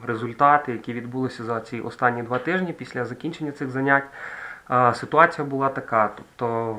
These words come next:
в мене за останніх півроку було досить багато фінансових викликів. Мені важко було з ними справитись, тому що суми, які потрібно було витрачати, е, я їх просто не мав. І мені потрібно було десь ці кошти знайти.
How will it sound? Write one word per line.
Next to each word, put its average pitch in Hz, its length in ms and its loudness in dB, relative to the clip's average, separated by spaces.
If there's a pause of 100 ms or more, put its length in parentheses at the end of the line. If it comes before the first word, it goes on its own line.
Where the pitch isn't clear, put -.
в 113 40 -8
мене 143 340 2
за 123 160 0
останніх 131 440 0
півроку 135 440 -2
було 123 180 -4
досить 123 340 -8
багато 123 320 -2
фінансових 131 580 -2
викликів. 165 420 -4
Мені 139 240 -2
важко 131 460 0
було 117 240 -6
з 107 60 -8
ними 117 180 -6
справитись, 135 560 0
тому 117 220 -8
що 113 220 -8
суми, 139 420 -2
які 120 220 -8
потрібно 127 400 -6
було 120 200 -6
витрачати, 127 680 0 (640)
е, 120 180 -2
я 113 140 2
їх 135 160 -2
просто 160 300 -4
не 123 120 2
мав. 98 300 -4
І 101 40 -10
мені 104 180 -8
потрібно 123 400 -8
було 120 180 -8
десь 117 200 -10
ці 127 120 -10
кошти - 380 -8
знайти. 120 480 -4